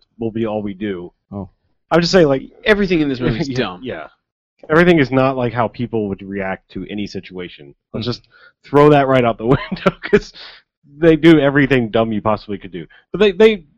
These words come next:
Speaker 1: they bullshit around the company for a while, and then finally he's just like, "All right, let's go home for the day." And so he's driving to, driving his Porsche home,
Speaker 3: Listening
Speaker 1: listening to a s-, a, an audio C D of himself.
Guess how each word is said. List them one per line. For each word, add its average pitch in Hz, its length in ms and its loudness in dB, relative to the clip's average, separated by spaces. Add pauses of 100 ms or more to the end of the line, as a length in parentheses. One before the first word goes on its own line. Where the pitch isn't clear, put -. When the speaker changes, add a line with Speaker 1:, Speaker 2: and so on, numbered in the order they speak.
(420)
Speaker 1:
they 208 100 6
bullshit 196 400 4
around 151 260 4
the 135 100 0
company 131 360 -2
for 120 220 -2
a 117 60 0
while, 110 320 -2
and 117 80 -8
then 117 180 -2
finally 131 440 0
he's 113 140 -4
just 113 140 -12
like, 117 300 -2 (380)
"All 156 100 2
right, 143 160 2
let's 143 160 -2
go 143 120 6
home 131 160 6
for 123 120 -4
the 117 80 -2
day." 107 340 -2
And 110 220 -8
so 120 160 -6
he's 117 260 -6
driving 160 480 0
to, 131 280 -4 (120)
driving 160 340 0
his 117 100 -2
Porsche - 540 -2 (340)
home, 92 460 0 (320)
Speaker 3:
Listening 120 480 2
Speaker 1:
listening 170 280 4
to 160 180 2
a 139 40 4
s-, - 220 -6
a, 127 200 -4 (100)
an 127 100 -6
audio 139 440 2
C 127 260 -4
D 120 220 -4
of 117 120 -6
himself. 113 640 -4